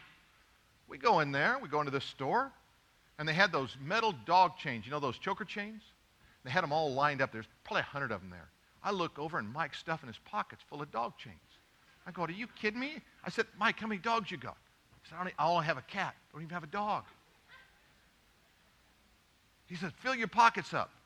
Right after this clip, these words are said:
I, I, I, "I'm afraid to." No, go ahead. So I took one and put it in my pocket, and I'm just walking out of there. I'm feeling awful. My dad's a colonel in the army. He's gonna kill me. We get out there, and he goes,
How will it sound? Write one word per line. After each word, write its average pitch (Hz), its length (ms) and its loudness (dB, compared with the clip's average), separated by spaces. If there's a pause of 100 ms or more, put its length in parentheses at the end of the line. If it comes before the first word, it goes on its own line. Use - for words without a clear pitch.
(520)
I, - 60 -12
I, - 140 -8
I, 185 240 -4 (420)
"I'm 226 240 8
afraid 277 460 4
to." 208 340 -2 (400)
No, 254 160 6
go 262 140 12
ahead. 240 200 12 (360)
So 175 60 -10
I 185 80 -6
took - 220 -4 (120)
one 175 140 0
and 120 100 -12
put 170 140 -10
it - 20 -12
in 117 60 -16
my 98 100 -10
pocket, 160 480 -8
and 104 100 -18 (360)
I'm 185 100 -8
just 147 240 -8
walking 156 340 -6
out 147 120 -4
of 147 60 -6
there. 139 80 -4
I'm 139 100 -12
feeling 113 360 -14
awful. 143 300 -4
My 98 160 -10 (120)
dad's 143 340 -6
a 110 40 -20
colonel 156 340 -8
in 107 60 -10
the 104 100 -12
army. 143 240 -6
He's 107 100 -16
gonna 101 220 -14 (720)
kill 151 200 -8
me. 151 240 -12 (3500)
We 131 60 -20
get 147 140 -6
out 151 220 4
there, 127 100 -12
and 117 80 -8
he 98 60 -14
goes, 87 80 -16